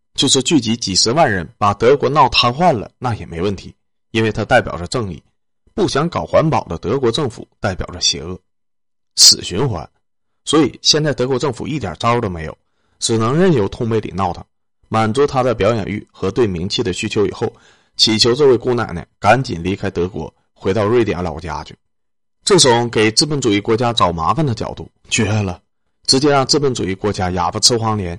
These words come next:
有苦说不出。不愧是战斗力爆棚的环保少女，干得漂亮！两个月前环保少女就说要推翻资本主义的时候，我就觉得这孩子以后肯定能大有所为。我果然没有失望啊，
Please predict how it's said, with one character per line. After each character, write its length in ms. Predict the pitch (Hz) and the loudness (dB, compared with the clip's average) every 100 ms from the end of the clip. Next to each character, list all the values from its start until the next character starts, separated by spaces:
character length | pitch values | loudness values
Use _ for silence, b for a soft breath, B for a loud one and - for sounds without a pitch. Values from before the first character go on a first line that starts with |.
| - | -10
有 180 | - 101 | -2 -2
苦 160 | 120 - | -2 -8
说 180 | - 85 | -8 -8
不 100 | 87 | -8
出。 180 | - - _ _ _ _ | -12 -14 _ _ _ _
不 140 | - 110 | -4 0
愧 160 | 143 | 4
是 160 | 120 107 | 2 2
战 180 | 104 110 | 0 0
斗 140 | 101 | 0
力 100 | 101 | -2
爆 180 | 98 107 | 2 2
棚 140 | 92 | 2
的 60 | 85 | -6
环 180 | - 95 | -6 -6
保 120 | 85 | -6
少 180 | - 90 | -6 -6
女， 160 | - - _ _ _ _ _ _ | -10 -16 _ _ _ _ _ _
干 220 | - 120 95 | -2 -2 -2
得 80 | 90 | -8
漂 340 | - 143 139 | 0 2 2
亮！ 160 | 90 - _ _ _ _ _ _ _ | -2 -12 _ _ _ _ _ _ _
两 220 | 127 131 139 | 0 2 4
个 100 | 165 | 4
月 120 | 175 | 4
前 240 | 131 120 | 4 0
环 160 | 131 120 | 0 0
保 80 | 107 | 0
少 200 | 110 113 | 2 0
女 80 | 87 | -2
就 140 | 98 | -6
说 280 | 90 90 80 - | -4 -4 -6 -4
要 180 | 107 92 | -2 -2
推 120 | 123 | -2
翻 200 | 110 107 | -4 -2
资 120 | 117 | -4
本 140 | 110 104 | -4 -4
主 120 | 90 | -4
义 60 | 101 | -2
的 100 | 87 | -2
时 120 | - | -4
候， 200 | 85 - _ _ | -6 -14 _ _
我 140 | - 110 | -2 0
就 160 | 131 | 2
觉 160 | 113 92 | 2 0
得 100 | 104 | -2
这 160 | - 117 | -2 -4
孩 220 | - 87 | -4 -6
子 120 | 98 | -6
以 60 | - | -2
后 180 | - b b _ | -2 b b _
肯 260 | - 98 110 | -4 -2 0
定 120 | 147 | 0
能 140 | 104 | 0
大 200 | 101 107 | 0 0
有 100 | 87 | 0
所 160 | 87 76 | -4 -6
为。 180 | 78 - _ _ _ _ - | -12 -18 _ _ _ _ -2
我 240 | 113 123 | 2 2
果 140 | 123 101 | 0 0
然 100 | 104 | 0
没 100 | 104 | 0
有 80 | |
失 160 | 92 - | 0 0
望 220 | 90 85 | 0 0
啊， 80 | 85 | -2